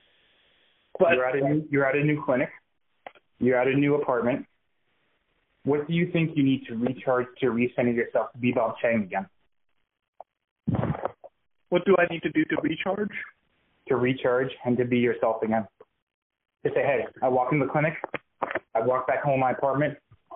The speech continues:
Speaker 2: I'm me, I got the swagger about me, I'm Bob, I own my stuff. I might be nervous or whatever, but I'm me."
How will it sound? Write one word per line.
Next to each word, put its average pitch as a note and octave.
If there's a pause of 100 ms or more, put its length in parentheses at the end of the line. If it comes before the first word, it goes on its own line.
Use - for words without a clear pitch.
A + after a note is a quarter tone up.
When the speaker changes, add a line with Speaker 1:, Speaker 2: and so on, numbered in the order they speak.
(440)
Speaker 2:
I'm B2
me, C3+
I C3+
got A#2+
the A#2
swagger B2
about C3
me, C#3 (380)
I'm A#2
Bob, B2
I A2+
own B2+
my B2+
stuff. C#3 (880)
I G#2+
might B2
be A#2 (120)
nervous C#3
or C3
whatever, C3+
but A2+
I'm B2+
me." G#2+